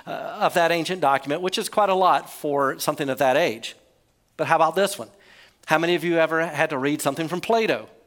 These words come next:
Plato writes around four hundred B C. The time gap from four hundred B C to the most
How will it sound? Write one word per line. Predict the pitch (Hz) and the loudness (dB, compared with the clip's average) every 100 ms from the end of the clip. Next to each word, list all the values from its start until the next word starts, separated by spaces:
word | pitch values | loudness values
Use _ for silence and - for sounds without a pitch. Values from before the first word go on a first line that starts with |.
| _ _ _ _ _ _ - - _ - | _ _ _ _ _ _ -20 -20 _ -4
Plato | - 233 247 226 | 0 2 4 2
writes | 170 170 165 | 4 2 0
around | 185 196 190 | 0 2 0
four | - - 220 185 | -2 0 0 0
hundred | - 240 240 180 | 0 0 0 -2
B | 147 120 | -2 -2
C. | - 101 - _ _ _ _ _ _ _ _ _ _ _ _ - _ - | -4 -8 -12 _ _ _ _ _ _ _ _ _ _ _ _ -20 _ -6
The | 156 | -6
time | - - - 247 254 214 | -4 -4 0 2 2 0
gap | 151 107 87 - _ _ _ - _ | 0 0 -2 -14 _ _ _ -20 _
from | 170 139 | -6 -4
four | - 254 214 | -2 0 2
hundred | 247 240 202 | 0 0 0
B | 233 | 0
C | - 240 190 143 131 - - - | 0 0 0 0 -4 -12 -16 -4
to | 180 | 0
the | 185 | 2
most | 185 208 185 | 2 2 0